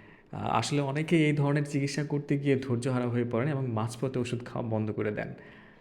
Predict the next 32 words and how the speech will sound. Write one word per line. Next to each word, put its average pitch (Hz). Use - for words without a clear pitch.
আহ, -
সেটা 147
করলেও 175
কিন্তু 156
এই 135
অসুখটি 123
ভালো 117
হবে 107
না। -
আর 123
এর 147
জন্য 190
আপনাকে 165
কিছু 160
নিয়মকানুন 139
মানতে 107
হবে, 101
যেমন 123
আপনার 120
নখের 127
আক্রান্ত 131
জায়গাতে 123
বেশিক্ষণ 131
ভেজা 127
রাখা 113
যাবে 107
না, 123
এমনকি 175
খোঁচাখুচিও 180
করা 139
যাবে 104
না। 104